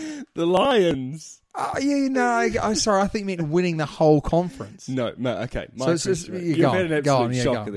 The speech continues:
Speaker 2: go on,
Speaker 1: there.
Speaker 2: go on,
Speaker 1: Gosh.
Speaker 2: go on, go on, go on.
Speaker 1: Who has scored the most tries, player-wise?
Speaker 2: Okay.
Speaker 1: Which player scored the most tries?
Speaker 2: Yep.
Speaker 1: Uh, Marnus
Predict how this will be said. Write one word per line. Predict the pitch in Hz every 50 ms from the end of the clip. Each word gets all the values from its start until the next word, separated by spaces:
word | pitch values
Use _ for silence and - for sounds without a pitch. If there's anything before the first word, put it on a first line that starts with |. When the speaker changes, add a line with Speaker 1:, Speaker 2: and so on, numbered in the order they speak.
| 98
Speaker 2:
go | 110 135 127 117
on, | 101 98
Speaker 1:
there. | 120 117
Speaker 2:
go | 120 107
on, | 101 95
Speaker 1:
Gosh. | 95 92
Speaker 2:
go | 143 143
on, | 135 123
go | 123 123
on, | 117 117
go | 107 107 110
on. | 101 95 95 - _ _ _ - -
Speaker 1:
Who | - 165 175 190 208 202
has | 185 196 190 -
scored | - - - - - 190 185 160 127 107 101 104 113 120 139 143 - _ _ _ _ _ _ _ _ _ _ _ _ _ _ _ _ _ _ _ _
the | - 113 113 120
most | 117 117 117 123 123 127 127 - - -
tries, | - - 131 120 117 110 101 95 92
player-wise? | - - - - 127 123 117 110 104 101 101 98 95 95 95 101 - - - - _ _ _ _ _ -
Speaker 2:
Okay. | 123 117 - 131 127 139
Speaker 1:
Which | 139 196 - - - -
player | - - - 147 139 127 120 113 113
scored | - - - - 135 127 123 120 110
the | 120 113
most | 113 113 120 117 120 113 - - -
tries? | - - 113 107 101 101 101 101 101 101 - - - - _ _ _ _ - _ _ _ -
Speaker 2:
Yep. | 120 127 135 - _ _ _ _ _ _ _ _ _ _ _ - _ _ _ - - 117 -
Speaker 1:
Uh, | - 117 117 117 117 117 - - - _ _ _ _ - -
Marnus | 113 131 139 143 147 156 160 160 165 - - -